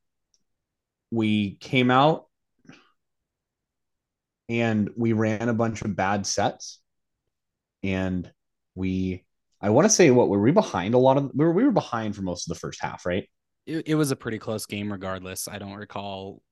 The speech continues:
Speaker 2: if we were trailing a bunch or if we were ahead at all, but it, it was still a very close game the whole way through.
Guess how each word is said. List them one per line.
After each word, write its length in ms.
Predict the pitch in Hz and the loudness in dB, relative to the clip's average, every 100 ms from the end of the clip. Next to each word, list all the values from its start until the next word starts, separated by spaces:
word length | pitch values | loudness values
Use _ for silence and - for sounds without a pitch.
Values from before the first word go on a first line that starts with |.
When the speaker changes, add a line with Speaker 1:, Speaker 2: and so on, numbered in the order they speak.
| _ 127 | _ -16
Speaker 2:
if 160 | 110 | -12
we 80 | 107 | -12
were 100 | 95 | -12
trailing 400 | - 123 131 131 | -10 -6 -2 -2
a 60 | 123 | -2
bunch 340 | 123 123 - | -2 -2 -4
or 100 | 104 | -10
if 140 | 98 - | -10 -12
we 140 | 101 | -10
were 220 | 101 98 | -10 -10
ahead 320 | 98 - 110 | -12 -10 -10
at 100 | 110 | -8
all, 240 | 107 110 107 | -6 -8 -10
but 260 | 107 107 | -12 -12
it, 240 | - 113 117 | -12 -14 -10
it 40 | |
was 160 | 107 104 | -10 -8
still 240 | - 120 | -4 -4
a 40 | 101 | -4
very 200 | 101 98 | -8 -10
close 280 | - 95 | -14 -14
game 200 | - 92 | -12 -12
the 80 | 92 | -12
whole 160 | 92 87 | -12 -14
way 140 | 87 | -16
through. 260 | - - | -18 -20